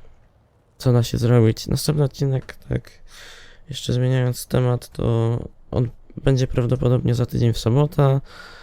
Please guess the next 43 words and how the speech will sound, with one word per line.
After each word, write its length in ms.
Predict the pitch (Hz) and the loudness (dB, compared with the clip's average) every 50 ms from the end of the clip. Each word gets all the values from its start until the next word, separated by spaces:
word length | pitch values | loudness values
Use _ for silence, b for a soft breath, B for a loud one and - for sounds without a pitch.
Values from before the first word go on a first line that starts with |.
| B B B B - | B B B B -6
i 160 | - - 143 | -4 -2 2
będzie 300 | - 143 143 131 131 127 | 4 4 4 6 6 4
on 100 | 120 117 | 4 4
dotyczył 560 | 117 123 - - 123 123 - - - 120 117 - | 2 0 0 0 0 0 0 0 2 2 2 2
T 160 | - - - | -2 -6 -8
trzy 100 | - - | -8 -10
cztery 260 | - - - 117 117 | -4 2 4 4 4
osiem 220 | 117 - - - | 4 2 0 -2
pięć 280 | - - - 113 - - - | -2 0 -2 -2 -2 -2 0
M, 260 | - 110 104 117 - | 0 2 2 2 2
niedawnej 460 | 113 120 117 117 117 131 127 - 113 | 2 2 4 2 2 2 2 2 4
nagrody 580 | 110 110 104 - 113 113 107 - 113 104 101 113 | 4 4 2 2 2 2 2 4 4 2 2 2
z 180 | - - - | -2 -4 -2
Angry 300 | - 113 - - - - | -2 -2 -2 -2 -2 -2
Wordsów. 360 | - - - - - - - - B B B B B B B B B B B B B - - - - - - - - - _ _ _ _ _ _ _ _ _ - - | -2 -2 -4 -6 -8 -12 -14 -14 B B B B B B B B B B B B B -20 -20 -20 -20 -20 -20 -20 -20 -20 _ _ _ _ _ _ _ _ _ -6 0
Będzie 200 | - 143 131 139 | 2 4 6 6
na 100 | 139 131 | 6 4
pewno 220 | 127 120 127 127 117 | 4 4 4 2 2
film 240 | - - 120 120 | 4 4 4 4
dłuższy 400 | 113 104 107 - - - - - | 4 2 0 0 -2 -2 -2 -2
o 240 | - - - 107 104 | -2 -2 -2 -4 -4
T 140 | - - 107 | -4 -4 -6
trzy 160 | - - 160 | -6 -6 -10
cztery, 440 | - - - - - - - - - - - - | -12 -8 -6 -4 -4 -4 -4 -6 -6 -4 -2 0
nie 120 | 180 180 - | 0 0 0
tak 160 | - - 110 | 2 2 2
jak 180 | 107 - - | 2 0 -2
tutaj 180 | - - 113 113 | -4 0 0 0
o 60 | 104 | 0
tym 200 | - - 113 113 | 0 0 2 2
Luxie. 420 | 120 117 - - - 113 110 113 120 B B B B B B B B B B B B B B B B - _ _ _ _ _ - | 2 2 0 0 2 2 2 2 0 B B B B B B B B B B B B B B B B -20 _ _ _ _ _ 0
Nie 140 | 120 120 113 | 2 4 6
wiem, 140 | 113 110 | 6 6
jakieś 240 | 110 107 - 117 - | 4 4 2 -2 -4
piętnaście, 540 | - - - - 127 131 123 120 - - 120 | -2 0 0 0 0 0 -2 -2 -2 -4 -4
może 200 | 117 113 113 117 | -2 -2 -2 -2
dwadzieścia 400 | 117 - 123 120 - - - 120 | 0 0 0 0 0 -2 -2 0
minut 240 | 117 117 120 113 - | 2 2 2 2 2
max 260 | 123 110 107 - - | 0 0 0 -2 -4
będzie 280 | - - 113 - - - | -4 -4 -2 0 -2 0
ten 160 | - 113 107 | 0 -2 -2
film 240 | - - - - 117 | -2 0 0 0 0
trwał. 480 | - - - - - 117 127 139 147 | -2 -6 -2 0 2 2 2 2 0